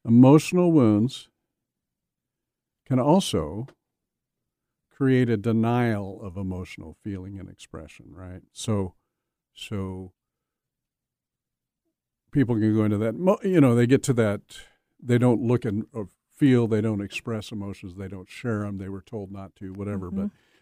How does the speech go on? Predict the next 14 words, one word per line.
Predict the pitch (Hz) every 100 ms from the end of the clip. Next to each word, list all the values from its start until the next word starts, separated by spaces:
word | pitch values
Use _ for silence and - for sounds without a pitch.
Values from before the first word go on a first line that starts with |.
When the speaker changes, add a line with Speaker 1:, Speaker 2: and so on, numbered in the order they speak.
| -
Speaker 1:
emotions | 113 123 123 143 -
just | 135 -
get | 120
in | 131
the | 170
way. | 196 127 175 - _ _ _ _ _ _ _ _ _ _ _ _ _
Feelings | - 135 131 135 123
make | 127 123 120
you | 117 107
weak. | 101 127 196 - - _ _ _ _ _ _ _ _ -
There's | 104 104
one, | 98 113 127 - _
right? | - - 175
Speaker 2:
Mm-hmm. | 170 190 180 196